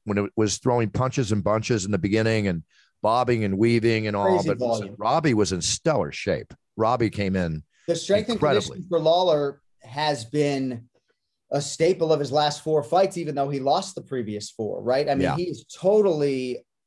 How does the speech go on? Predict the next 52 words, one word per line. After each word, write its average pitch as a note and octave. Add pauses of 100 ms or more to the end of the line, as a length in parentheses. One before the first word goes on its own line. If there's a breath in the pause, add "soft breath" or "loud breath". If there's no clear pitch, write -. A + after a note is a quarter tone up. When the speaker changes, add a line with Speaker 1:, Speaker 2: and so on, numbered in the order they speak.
(140)
Speaker 2:
rejuvenated C3
in B2
that B2
Sanford C3+
M C3
M B2+
A A#2+
gym C3
and B2
really F#3+
embracing D#3
the C3
role D3
of, A#2+ (320 soft breath)
you C3+
know, C3+
grizzled C#3
veteran, D#3
a A#2+
role C#3+
that C#3
a C3
lot D#3
of F#3
people C3
felt D3
like C3+
a C3+
Lawler D#3
type D3
wouldn't D3
want F#3+
to D3+
embrace, G#2+
that B2
he C3+
would D3
Speaker 1:
Right. G2+
Speaker 2:
be, - (180)
you D3+
know, B2
fishing E3+
with D3
his C#3
son C3+
Glenn E3
and C3+
not, C#3+ (200 soft breath)
you D3
know, B2
bringing D3
up F#3+